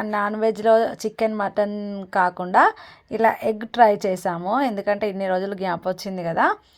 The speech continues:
So, ఫస్ట్ అయితే ఎగ్తో మొదలు పెట్టేద్దామా? అయితే సింపుల్గా ఎలా చేసానో చూపిస్తాను, వచ్చేసేయండి. ముందుగా నేను ఇక్కడ ఒక ఫైవ్ ఎగ్స్ తీసుకున్నానండి. అవి ఉడికించుకొని పొట్టు తీసి పెట్టుకున్నాను. తర్వాత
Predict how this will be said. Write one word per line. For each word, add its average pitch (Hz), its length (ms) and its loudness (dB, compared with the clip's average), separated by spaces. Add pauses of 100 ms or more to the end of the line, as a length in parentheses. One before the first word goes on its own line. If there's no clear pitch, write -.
(400)
So, 196 120 4
ఫస్ట్ 190 280 -4
అయితే 208 200 2
ఎగ్తో 190 480 0
మొదలు 185 300 -2
పెట్టేద్దామా? 180 580 0
అయితే 320 160 0
సింపుల్గా 277 500 0
ఎలా 220 260 2
చేసానో 208 280 -4 (120)
చూపిస్తాను, 185 500 -6
వచ్చేసేయండి. 165 600 -6 (360)
ముందుగా 262 300 4
నేను 269 200 2
ఇక్కడ 226 240 0
ఒక 220 520 2
ఫైవ్ 220 400 4
ఎగ్స్ 202 260 -4
తీసుకున్నానండి. 185 840 -4 (340)
అవి 208 160 0
ఉడికించుకొని 208 720 -2 (960)
పొట్టు 214 220 2
తీసి 214 260 -2
పెట్టుకున్నాను. 180 680 -2
తర్వాత 214 280 4